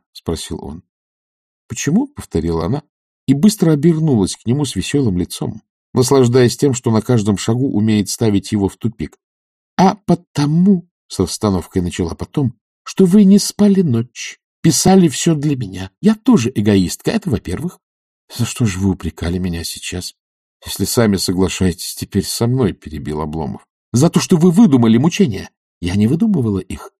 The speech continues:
Они случились, и я наслаждаюсь тем, что уж прошли, а вы готовили их и наслаждались заранее. Вы злой, за это я вас и упрекала. Потом в письме вашем играют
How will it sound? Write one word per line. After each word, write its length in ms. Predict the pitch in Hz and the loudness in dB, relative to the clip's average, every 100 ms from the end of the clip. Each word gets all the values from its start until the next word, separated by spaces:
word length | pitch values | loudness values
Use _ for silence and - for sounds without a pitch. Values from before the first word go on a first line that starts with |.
| _ | _
Они 240 | 131 151 131 | 0 2 0
случились, 640 | - 190 - 185 110 - | 2 2 4 2 2 2
и 60 | 139 | 0
я 160 | 151 | 2
наслаждаюсь 840 | 139 135 - 180 151 160 101 - | 0 -2 0 0 0 0 0 -2
тем, 180 | - 147 | -2 -4
что 220 | 123 - | -2 0
уж 220 | 120 - - | 0 -2 -4
прошли, 560 | 113 107 - 156 131 _ _ | -4 -4 -4 -4 -4 _ _
а 160 | 120 123 | 2 4
вы 160 | 208 | 4
готовили 600 | 135 - - 127 151 92 | 4 -2 0 0 0 -2
их 140 | 82 113 | -4 0
и 60 | |
наслаждались 760 | 117 - 107 95 71 85 90 92 | 0 0 0 -2 -4 -8 -6 -6
заранее. 560 | 135 85 78 - - _ _ _ _ _ _ - | -6 -8 -14 -18 -18 _ _ _ _ _ _ 0
Вы 120 | 185 | 2
злой, 440 | 180 190 110 101 _ _ | 4 4 2 -2 _ _
за 180 | 107 156 | 0 4
это 240 | 208 - | 4 2
я 140 | 113 110 | 0 2
вас 260 | 170 - | 0 -2
и 80 | 147 | -2
упрекала. 600 | 156 127 143 - 85 82 _ _ | -2 -2 -6 -4 -6 -6 _ _
Потом 460 | - 127 139 110 - _ _ _ _ _ | -4 0 0 0 -6 _ _ _ _ _
в 100 | - | -4
письме 300 | 139 - 196 | -4 2 0
вашем 380 | 120 - 92 95 | 2 -4 -4 -2
играют 340 | 110 143 | 0 0